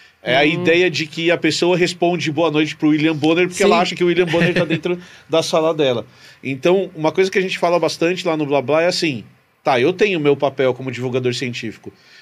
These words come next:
Speaker 1: mas quem tem que convencer a sua mãe a tomar vacina é você. Eu nunca vou conseguir convencer a sua mãe a tomar vacina. Eu nunca vou conven-, conseguir convencer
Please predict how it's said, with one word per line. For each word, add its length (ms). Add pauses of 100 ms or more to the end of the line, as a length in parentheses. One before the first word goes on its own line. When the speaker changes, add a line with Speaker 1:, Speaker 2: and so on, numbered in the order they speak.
Speaker 1:
mas 240
quem 240
tem 160
que 80
convencer 500
a 60
sua 180
mãe 160
a 60
tomar 220
vacina 500
é 40
você. 600
Eu 260
nunca 320
vou 120
conseguir 500
convencer 720 (260)
a 80
sua 260
mãe 200
a 80
tomar 240
vacina. 480
Eu 120
nunca 220
vou 120
conven-, 280
conseguir 380
convencer 580